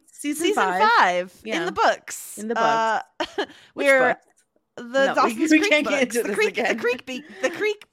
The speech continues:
Speaker 2: Creek books. Um, we
Speaker 1: Mm-hmm.
Speaker 2: have one season left, but before we
Speaker 1: Wow.
Speaker 2: get to season six, we have to talk all through season five, which, like, in some ways was a bit of a hot <laughs> mess of a season.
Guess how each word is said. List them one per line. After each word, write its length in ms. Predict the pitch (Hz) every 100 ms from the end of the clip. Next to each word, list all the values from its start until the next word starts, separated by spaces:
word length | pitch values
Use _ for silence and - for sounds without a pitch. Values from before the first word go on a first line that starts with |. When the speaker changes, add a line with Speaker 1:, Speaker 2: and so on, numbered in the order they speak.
| -
Speaker 2:
Creek 360 | - 294 - _ _ _
books. 540 | 196 202 117 - - - _ - - -
Um, 420 | 285 254 208 180 - _ _ _ _ _ -
we 420 | 302 330 359 392
Speaker 1:
Mm-hmm. 240 | - _ 233
Speaker 2:
have 160 | 262
one 280 | 214 233 320
season 400 | - 254 254 240
left, 540 | 196 170 190 - -
but 120 | - 214
before 280 | 185 262 320
we 60 |
Speaker 1:
Wow. 40 | 269
Speaker 2:
get 100 | 254
to 80 | 269
season 360 | 254 233 233
six, 440 | 226 180 170 - -
we 120 | 185
have 220 | 190 190
to 80 | 233
talk 320 | 220 190 180 -
all 260 | 180 233 359
through 220 | 320 330
season 360 | - 269 269 254
five, 280 | 214 202
which, 200 | 262 508 415 523
like, 100 | 381 - _ _ _ _ _
in 140 | 403 508
some 360 | - 247 247
ways 220 | 320 349 339
was 160 | 311
a 80 | 254
bit 220 | 196 208
of 120 | 233
a 80 | 233
hot 280 | 233 254 214
<laughs> 0 |
mess 640 | 247 339 - 302 - - - 415 - 539 - 415 311
of 60 |
a 220 | 349 453 440
season. 640 | 320 330 330 339 339 349